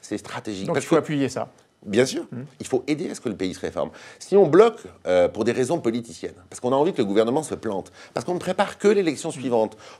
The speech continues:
Speaker 1: pour venger la défaite de François Fillon, qu'est-ce qui se passe ? Il se passe que le gouvernement connaît des difficultés, qu'il rogne l'ambition de sa réforme, qu'il élargit le calendrier.
Speaker 2: Je,
Speaker 1: Et,
Speaker 2: j'ai parfaitement
Speaker 1: et
Speaker 2: compris
Speaker 1: voilà.
Speaker 2: que, vous, vous, euh, que c'est une, euh, une participation, une construction intelligente à laquelle vous, vous aspirez.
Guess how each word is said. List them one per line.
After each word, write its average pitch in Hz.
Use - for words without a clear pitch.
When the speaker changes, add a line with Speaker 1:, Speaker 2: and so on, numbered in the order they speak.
Speaker 1:
pour 110
venger 120
la 127
défaite 95
de 92
François 90
Fillon, 90
qu'est-ce -
qui -
se -
passe ? 127
Il 104
se -
passe 151
que -
le 120
gouvernement 147
connaît 160
des 127
difficultés, 87
qu'il 143
rogne 175
l'ambition 113
de 87
sa 85
réforme, 80
qu'il 156
élargit 190
le 180
calendrier. 87
Speaker 2:
Je, -
Speaker 1:
Et, 110
Speaker 2:
j'ai -
parfaitement 175
Speaker 1:
et -
Speaker 2:
compris 160
Speaker 1:
voilà. 180
Speaker 2:
que, 143
vous, 135
vous, 127
euh, 131
que 120
c'est 113
une, 127
euh, 58
une 69
participation, 147
une 127
construction 147
intelligente 139
à 127
laquelle 117
vous, 117
vous 120
aspirez. 170